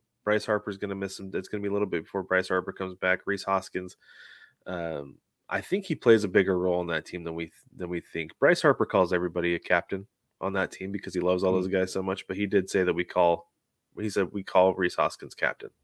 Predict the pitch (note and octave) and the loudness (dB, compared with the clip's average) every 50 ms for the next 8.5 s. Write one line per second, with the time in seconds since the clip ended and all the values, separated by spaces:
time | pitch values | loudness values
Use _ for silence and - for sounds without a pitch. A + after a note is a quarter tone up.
0 | _ _ _ _ _ _ _ _ _ _ _ _ _ _ _ _ _ _ _ _ | _ _ _ _ _ _ _ _ _ _ _ _ _ _ _ _ _ _ _ _
1 | _ _ - - - - - _ _ _ - - G2+ - - F#2 - - F2+ E2 | _ _ -4 -4 -4 -4 -6 _ _ _ -10 -10 -8 -8 -8 -10 -8 -8 -10 -10
2 | D2+ - _ - - - - - - - D3 C3+ C#3+ C#3+ C#3 - F3+ E3 - - | -10 -12 _ -20 -18 -18 -18 0 8 10 12 12 12 12 12 12 12 12 12 10
3 | C3+ A#2+ C3 C#3 C#3 C#3 D3 C3+ B2+ B2+ B2 A2+ A2 A#2 A#2 A2+ A2+ G#2+ G2+ F#2+ | 8 12 12 12 12 12 8 8 8 10 8 8 8 8 8 10 10 10 8 6
4 | F2+ F#2+ - - - C3+ C3 A2+ G#2+ G#2 G2+ A2 B2 A#2 G2 F2+ F2+ G2+ A2+ _ | 2 -4 -14 -4 2 4 4 4 4 4 6 6 6 6 4 2 0 -4 -8 _
5 | _ - G2+ G#2 - F#2+ F#2 F#2 - - D2+ G#2 - - - - - _ _ _ | _ -4 -4 -2 0 0 -2 -2 -2 -6 -6 -6 -8 -16 -20 -20 -20 _ _ _
6 | _ _ _ _ _ _ _ - E3+ F3+ G#2+ G#2 G2+ F#2 F2+ F2 F2+ F#2+ _ _ | _ _ _ _ _ _ _ -4 0 0 0 2 2 0 0 -2 -4 -6 _ _
7 | - G#2+ G2+ G#2 G#2 F#2+ - - - F#2 F#2+ G2 F#2+ G#2 F#2+ - G#2+ G2 G2 F#2 | -2 0 0 0 0 -4 -6 -14 -10 -4 -4 -2 -2 -2 -4 -2 -4 -6 -4 -4
8 | G2 F2+ - - F#2 F2+ F#2 F2+ F2+ | -4 -4 -2 -2 0 0 0 -2 -6